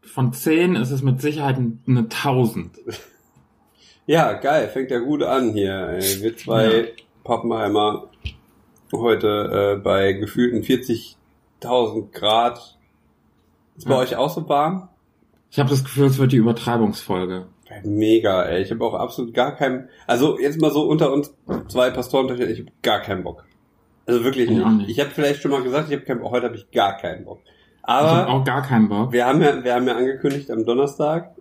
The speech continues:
Speaker 2: äh, kommt eine neue Folge. Das müsste der neunzehnte Juli sein heute. Äh, von daher, da kommen wir jetzt nicht drum rum.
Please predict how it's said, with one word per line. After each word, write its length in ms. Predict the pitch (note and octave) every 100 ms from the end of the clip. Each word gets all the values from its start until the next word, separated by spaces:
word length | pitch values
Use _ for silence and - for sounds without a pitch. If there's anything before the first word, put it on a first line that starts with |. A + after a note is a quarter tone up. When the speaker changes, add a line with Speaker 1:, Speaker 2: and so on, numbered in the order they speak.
| -
Speaker 2:
äh, 380 | A#2 A#2 A#2
kommt 220 | A2+ B2+ -
eine 120 | B2
neue 200 | A#2+ A#2
Folge. 360 | B2+ C3 D#3
Das 180 | C#3 B2
müsste 480 | B2 B2+ - B2 A#2+
der 480 | A2+ G#2+ G#2+ G#2+ G#2+
neunzehnte 580 | A2 B2 - C3 - A#2+
Juli 420 | A2+ C3+ F#3+ F#3+
sein 340 | F3+ D#3+ E3
heute. 460 | D#3+ E3+ F3 F#3 F3+ - _ _ _ _ _ _ _ _ _ _ _ _ -
Äh, 340 | A#2+ A#2 A#2+
von 140 | A2+ A#2
daher, 440 | A#2 B2+ B2+ B2
da 120 | A2+ A2
kommen 180 | C3+
wir 60 | C#3
jetzt 160 | B2 A#2+
nicht 140 | -
drum 140 | A#2+
rum. 420 | A2 C3 D3 F#3+